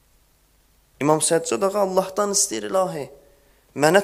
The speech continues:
tövfiq ver, məni o işlərdə müvəffəq elə ki, ömrüm sənin itaətində keçsin, sənə bəndəlik eləməkdə keçsin. Bəlkə belə keçsə ömrümü uzat, qoy çox yaşayım.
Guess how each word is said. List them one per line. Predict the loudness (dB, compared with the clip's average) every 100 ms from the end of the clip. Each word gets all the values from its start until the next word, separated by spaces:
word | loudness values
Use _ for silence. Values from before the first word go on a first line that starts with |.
| 2
tövfiq | -2 -2 -2 -6 -2
ver, | -2 -2 -6 -20 -20 -20 -20 _
məni | 0 2 2 2
o | 2 2
işlərdə | 0 0 0 2 0
müvəffəq | 0 -2 -2 -2 -2 0
elə | -2
ki, | -4 -8 -10 -16 -18 0
ömrüm | 2 4 4 2 2
sənin | 0 0 -2 -2 -6
itaətində | -8 -10 -10 -12 -14 -14
keçsin, | -12 -10 -8 -8 -10 -16 -2
sənə | 0 0 -6 -6
bəndəlik | -8 -6 -6 -4 -8
eləməkdə | -10 -10 -10 -12 -14
keçsin. | -14 -10 -10 -10 -16 -20 _ -8
Bəlkə | -2 -2 4
belə | 6 6
keçsə | 2 -2 -2 -2 -4
ömrümü | -6 -8 -10 -10
uzat, | -10 -10 -12 -20 _
qoy | -10 -8
çox | -6 -10 -12
yaşayım. | -14 -14 -14 -20